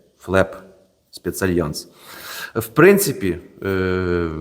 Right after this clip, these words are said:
однакові більш-менш результати показують, але у цього менша ціна. Він,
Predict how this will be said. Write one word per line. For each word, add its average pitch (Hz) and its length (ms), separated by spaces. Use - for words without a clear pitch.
однакові 104 520
більш-менш 98 540
результати 104 460
показують, 120 680
але 107 340
у 98 220
цього 139 520
менша 110 340
ціна. 95 300
Він, 98 260